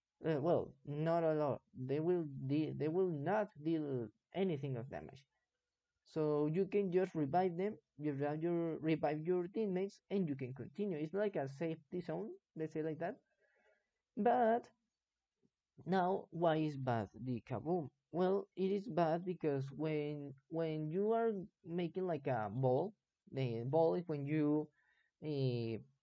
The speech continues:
take a lot of zombies in a place and you just, mm, run in circle, circles and you just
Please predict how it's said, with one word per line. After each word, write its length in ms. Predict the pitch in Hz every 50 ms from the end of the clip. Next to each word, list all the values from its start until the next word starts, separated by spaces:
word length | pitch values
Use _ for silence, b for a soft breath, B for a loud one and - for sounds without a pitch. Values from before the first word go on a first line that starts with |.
| -
take 200 | - 180 170 165 185
a 40 | 180
lot 200 | 180 170 170 170
of 120 | 175 170
zombies 460 | - 175 160 160 160 165 180 175 -
in 140 | 160 143 131
a 80 | 120 131
place 360 | 139 143 139 147 160 156 -
and 120 | 147 147
you 100 | 147 143
just, 380 | 139 139 147 143 143 135 - - - - 156
mm, 260 | 147 139 131 120 110 87 - - - - - _ _ _ _ -
run 320 | 170 156 151 156 151 156 165
in 120 | 170 160
circle, 600 | - - 165 147 139 139 143 139 - 165 170 160 -
circles 600 | - 170 160 160 151 143 185 185 190 - - - - _ _ - -
and 140 | 147 139 143
you 80 | 147
just 340 | 143 156 156 151 151 -